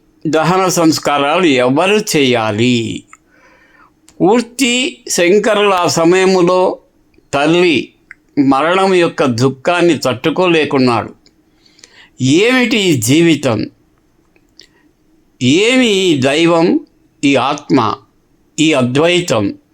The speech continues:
ఎందుకు ఈ మరణం? ఎందుకు తల్లిని కోల్పోవాలి నేను అని చింతించసాగాడు. సరే, పెద్దలందరూ కలిసి కొంతమందిని ఏర్పాటి-, ఆ-,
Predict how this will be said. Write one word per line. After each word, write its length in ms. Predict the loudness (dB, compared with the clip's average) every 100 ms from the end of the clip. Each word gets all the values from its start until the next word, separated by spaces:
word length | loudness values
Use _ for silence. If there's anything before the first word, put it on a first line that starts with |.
| _ _ _ _ _ _ -2
ఎందుకు 400 | 2 2 0 2
ఈ 80 |
మరణం? 640 | 2 2 2 0 0 0 -2 _ _ _ _ _ _ _ _ _ _ -2
ఎందుకు 400 | 0 2 0 -2
తల్లిని 500 | 0 0 2 2 2
కోల్పోవాలి 720 | 0 0 0 0 0 0 2
నేను 460 | 2 2 2 0 -4 _ -6
అని 460 | 0 2 2 0 0 0
చింతించసాగాడు. 1040 | 2 2 0 0 -2 -2 -2 -2 -4 -8 -14 _ _ _ _ -20 -20 -12
సరే, 340 | -4 -2 0 0
పెద్దలందరూ 800 | 0 0 0 2 2 2 2 2
కలిసి 420 | 0 -2 0 -2
కొంతమందిని 720 | 0 0 0 0 2 2 2
ఏర్పాటి-, 640 | 2 0 -2 -4 -4 -2 0
ఆ-, 320 | 0 0 -2